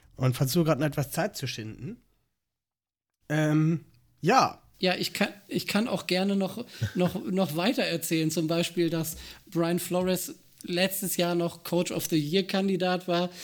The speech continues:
Speaker 2: Dieses Jahr wird darüber diskutiert, ob sie ihn entlassen. Es wird darüber sich Gedanken gemacht, welche der Coaches man bis zum nächsten Jahr überhaupt behalten sollte. Also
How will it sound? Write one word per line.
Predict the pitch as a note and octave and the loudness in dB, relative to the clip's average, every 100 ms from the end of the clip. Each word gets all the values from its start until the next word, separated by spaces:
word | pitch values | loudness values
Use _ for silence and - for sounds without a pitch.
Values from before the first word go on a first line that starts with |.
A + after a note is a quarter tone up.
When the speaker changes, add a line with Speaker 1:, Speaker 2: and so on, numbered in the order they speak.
| - - | -10 -2
Speaker 2:
Dieses | E3+ E3 E3+ F3+ | 0 2 0 0
Jahr | E3 D#3+ | 0 0
wird | E3+ | 0
darüber | E3+ D#3 D#3 | 0 0 0
diskutiert, | D3+ D#3 E3 - E3 - | 0 0 0 2 0 0
ob | D#3 | -4
sie | F3+ | -2
ihn | D#3+ D3 | 0 2
entlassen. | C#3+ D3 F3 - A3+ A3 - - - - F3 F#3+ - | 2 0 0 2 2 0 -4 -16 -8 -2 -2 -2 0
Es | F#3 - D3+ | 0 0 0
wird | F3+ F3+ - - | 0 0 -6 -2
darüber | F3 D3+ E3+ E3 D#3+ D#3 D#3+ D#3+ - - | 0 2 0 0 0 0 0 -2 -6 -6
sich | D#3 E3 D#3 - - | -2 0 0 -2 -2
Gedanken | E3 E3+ F3 F3 | 0 2 0 0
gemacht, | D#3 D#3+ D3+ C#3+ | 2 0 -2 -2
welche | D#3+ F3 F#3 | 0 2 0
der | D#3+ D#3+ | 0 0
Coaches | - F3 E3+ E3 | 0 0 2 0
man | F3 D#3+ D#3+ E3+ G3 A3 E3+ | 0 0 0 -2 -2 -4 0
bis | E3+ E3+ | 0 0
zum | - E3 | 0 0
nächsten | E3 E3 - | 0 -2 0
Jahr | D#3+ D#3 D3+ - | 0 0 -2 -4
überhaupt | D#3 C3+ D3 F3 | -2 0 0 0
behalten | D3+ E3 G3 G#3 | 0 2 0 0
sollte. | F3+ G3+ G#3+ G#3 | 0 0 2 0
Also | E3 D#3+ D3+ D#3 D#3 | 0 0 2 2 0